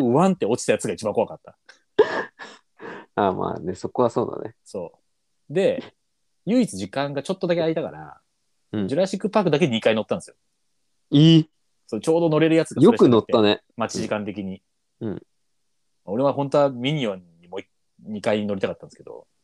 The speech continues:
Speaker 2: うん。
Speaker 1: ミニオンもその時には六、五十分待ちとかになっちゃってて、ちょっと時間がなくて、
Speaker 2: うん。
Speaker 1: まあ、じゃあしょうがないからジュラシックパーク乗るかっつって二回目乗った時はも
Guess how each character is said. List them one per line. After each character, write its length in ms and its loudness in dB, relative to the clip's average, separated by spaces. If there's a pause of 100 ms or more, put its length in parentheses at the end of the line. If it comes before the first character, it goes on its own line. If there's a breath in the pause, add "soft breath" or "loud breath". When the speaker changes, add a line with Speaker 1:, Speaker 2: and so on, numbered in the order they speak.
(180)
Speaker 2:
う 80 -10
ん。 180 -10 (200)
Speaker 1:
ミ 100 2
ニ 100 2
オ 60 -2
ン 40 -8
も 80 -8
そ 120 -4
の 60 -2
時 140 -4
に 60 -12
は 80 -18 (380)
六、 220 -10
五 120 -8
十 100 -10
分 120 -8
待 120 -6
ち 20 -14
と 80 -8
か 40 -8
に 60 -14
な 60 -16
っ 40 -18
ち 80 -18
ゃ 40 -16
っ 20 -18
て 100 -12
て、 120 -8
ち 120 -12
ょ 40 -2
っ 0 -
と 80 0
時 120 -6
間 120 -2
が 80 -4
な 100 -6
く 80 -18
て、 320 -4 (460)
Speaker 2:
う 60 -6
ん。 120 -10 (1000)
Speaker 1:
ま 80 -12
あ、 20 -12
じ 60 -12
ゃ 20 -14
あ 20 -14
し 100 -14
ょ 60 -6
う 40 -4
が 80 -6
な 100 -4
い 60 -6
か 80 -4
ら 60 -10
ジ 60 -10
ュ 40 -8
ラ 40 -8
シ 60 -20
ッ 20 -20
ク 40 -20
パ 60 -8
ー 40 -12
ク 100 -18
乗 60 -12
る 80 -12
か 140 -18
っ 40 -16
つ 80 -18
っ 20 -16
て 80 -10
二 120 -6
回 120 -2
目 60 -4
乗 60 -4
っ 20 -10
た 120 -8
時 180 -6
は 80 -12
も 400 -12